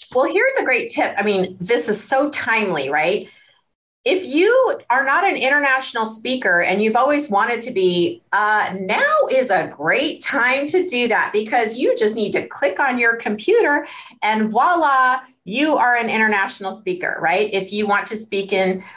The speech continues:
uh, like, we're in U S, so maybe you wanna speak in Canada. Okay, that's, start networking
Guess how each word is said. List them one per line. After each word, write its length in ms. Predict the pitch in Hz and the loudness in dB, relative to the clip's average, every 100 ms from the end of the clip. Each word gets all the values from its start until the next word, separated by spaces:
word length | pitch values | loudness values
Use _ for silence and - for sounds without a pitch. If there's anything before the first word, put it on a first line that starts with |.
| - | -6
uh, 140 | 180 185 | -2 0
like, 160 | 180 | 0
we're 140 | 190 202 | 2 0
in 140 | 214 | 2
U 200 | 247 240 | 2 2
S, 380 | 160 165 160 - | 2 0 -2 0
so 220 | 208 202 | 0 0
maybe 240 | 185 160 | 0 -2
you 100 | 202 | 0
wanna 160 | 220 247 | 0 0
speak 240 | - 262 | -4 -4
in 100 | 294 | -2
Canada. 540 | 294 381 320 190 147 - _ _ _ _ - | 0 2 2 0 0 -6 _ _ _ _ -4
Okay, 340 | 247 320 311 302 | -2 0 -2 0
that's, 520 | 226 277 - - - _ - | -2 -2 -4 -6 -8 _ -20
start 460 | - 233 277 - | -4 0 0 -2
networking 760 | 240 277 247 240 240 220 262 | -2 -2 0 -2 -2 -2 -2